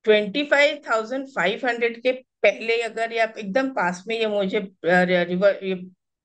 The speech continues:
band अगर मुझे buying signal दे रहा है, तो how fruitful it is to go for a buy signal।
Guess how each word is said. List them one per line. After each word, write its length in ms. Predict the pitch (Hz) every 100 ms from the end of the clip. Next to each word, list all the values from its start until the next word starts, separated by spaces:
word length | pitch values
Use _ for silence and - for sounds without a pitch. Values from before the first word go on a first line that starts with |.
| _ _ -
band 380 | 175 202 220 240
अगर 260 | 220 233 233
मुझे 360 | 214 185 247
buying 360 | 214 190 180 240
signal 440 | 240 190 208 226 196 170
दे 200 | 175 240
रहा 120 | 233
है, 280 | 190 165 180 _ - - -
तो 100 | 254 -
how 140 | 226 302 -
fruitful 680 | - 233 240 - 294 330 302
it 200 | 247 240
is 220 | 240 -
to 120 | 254
go 220 | 196 220 220
for 140 | 226 208
a 100 | 208
buy 220 | 180 165 175
signal। 380 | 185 160 135